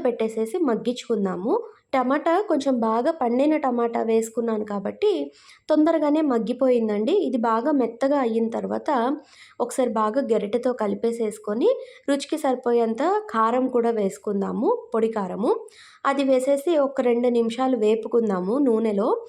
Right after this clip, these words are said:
ఇక్కడ నూనె కూడా మనకి ఎక్కువ పట్టదండి. ఇంటికి ఎవరైనా సడన్గా చుట్టాలు వచ్చారు, ఎవరైనా వచ్చారు, కొంచెం డిఫరెంట్ రెసిపీ ఏదైనా చేసి పెట్టాలి అని అనుకున్నప్పుడు ఈ విధంగా ట్రై చేయొచ్చు.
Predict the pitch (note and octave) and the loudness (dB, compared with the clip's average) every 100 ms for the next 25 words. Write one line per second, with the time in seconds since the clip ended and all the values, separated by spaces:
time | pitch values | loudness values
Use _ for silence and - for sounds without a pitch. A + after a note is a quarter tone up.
0 | - - _ - C4+ C4+ C4 C#4 D4+ D4 | -20 -20 _ -2 2 4 4 4 4 2
1 | C4+ B3+ A#3 A3+ - C#4+ B3+ A3 A#3+ A#3 | 2 0 0 -4 -4 -4 -2 -4 -2 0
2 | A3 A3+ A#3+ A3+ C#4 C4+ A#3 A#3 A#3+ A#3 | 0 0 0 -2 -2 0 2 2 0 -2
3 | G#3+ A3 A#3+ B3+ A3+ A3+ A3+ A#3 A3+ A3 | -2 0 0 0 -2 -2 -2 -2 -2 -4
4 | G#3 G3+ G#3+ G#3+ - - A3 A3 A#3+ B3+ | 0 2 2 0 -12 -6 -2 2 2 4
5 | A3+ G#3+ - A#3 G#3+ G#3+ A3 C4 C#4+ D4+ | 2 0 -4 -2 2 2 2 0 2 0
6 | D#4 C#4 A#3 A#3 C4 C4+ C#4 A#3+ A3+ A#3 | 0 0 0 0 0 0 0 0 -2 -4
7 | B3 A3+ A3 A3+ A#3 A3+ A3 - A3+ G#3 | 0 0 2 2 2 0 -2 -6 -6 -4
8 | G#3 G#3+ G3+ G3 G3 A3 G#3 A#3+ D#4+ G4+ | -4 -2 0 -2 -2 -4 -6 -2 0 0
9 | - - - - A3+ G#3+ G#3+ A#3+ A#3 G#3+ | -4 -20 -12 -6 -2 0 0 0 0 0
10 | G3+ G#3 A3 G3+ - C#4+ | 0 0 -2 -2 -2 -2